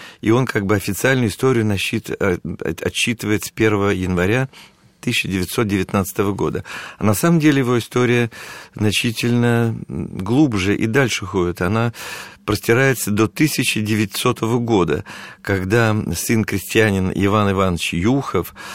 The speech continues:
создал свой семейный ансамбль. Потом к нему присоединились, э, рабочие вагоностроительного завода в городе Щелкове, потом в рабочей фабрике Рабейнека. Э, затем этот хор, как бы ансамбль семейный или уже хор,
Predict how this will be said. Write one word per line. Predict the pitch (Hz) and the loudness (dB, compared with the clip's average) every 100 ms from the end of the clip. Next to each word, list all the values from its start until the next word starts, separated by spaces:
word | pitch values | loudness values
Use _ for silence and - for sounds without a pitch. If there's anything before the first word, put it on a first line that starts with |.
| - - - | -14 -14 -14
создал | - - 95 110 117 | -4 -2 2 2 2
свой | 98 110 | 2 2
семейный | 104 117 107 113 104 107 | 2 2 2 4 2 2
ансамбль. | 104 - 110 87 76 - - - - - - - - | 0 0 2 2 -2 -10 -16 -20 -20 -20 -20 -16 -4
Потом | 104 143 | 0 0
к | 117 | 0
нему | 113 104 | 0 0
присоединились, | 85 90 - 101 101 98 90 - - - - | -2 -4 -2 0 2 2 0 -2 -6 -8 -6
э, | 90 87 85 82 | -4 -2 -2 0
рабочие | 92 95 92 82 90 82 - - - - | 0 0 0 0 0 -2 -6 -14 -14 -4
вагоностроительного | 90 92 87 - 87 123 139 - 117 110 | 0 0 -2 0 0 2 0 0 0 2
завода | 110 104 110 98 98 | 2 2 2 2 0
в | - | 0
городе | 101 104 95 92 | 2 2 2 -2
Щелкове, | - 107 98 92 95 92 - - - - | 0 2 0 0 -2 -4 -6 -14 -12 -8
потом | 90 117 107 | -2 0 0
в | 87 - | -2 -4
рабочей | 90 104 110 - 95 | 0 2 2 0 -2
фабрике | 104 101 92 87 - 85 78 - _ _ _ | 0 2 2 0 -2 -2 -2 -6 _ _ _
Рабейнека. | - 90 82 139 131 120 113 113 - _ _ _ _ _ _ _ _ - - - - - - | -4 0 2 4 2 0 -2 -4 -8 _ _ _ _ _ _ _ _ -20 -20 -18 -18 -18 -10
Э, | - 82 82 80 | -2 0 0 0
затем | 98 - 127 | 0 2 0
этот | 107 - 87 98 - | 0 0 0 0 -2
хор, | - 110 - | 2 2 2
как | - 92 | -2 0
бы | 85 | 2
ансамбль | 98 - 113 104 87 | 2 2 2 2 0
семейный | - 104 104 92 90 | 0 2 4 4 2
или | 95 | 2
уже | 90 92 | 0 0
хор, | - 110 95 | 0 2 2